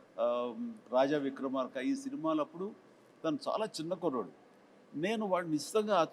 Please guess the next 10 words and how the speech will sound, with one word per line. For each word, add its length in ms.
చూస్తుంటే 680
అద్భుతమైన 520
టాలెంట్ 480
అనిపించింది. 540
వాడితోటి 560
మనం 260
చేయించుకుంటే 440
మనం 200
కొత్తగా 400
కనబడతాం. 540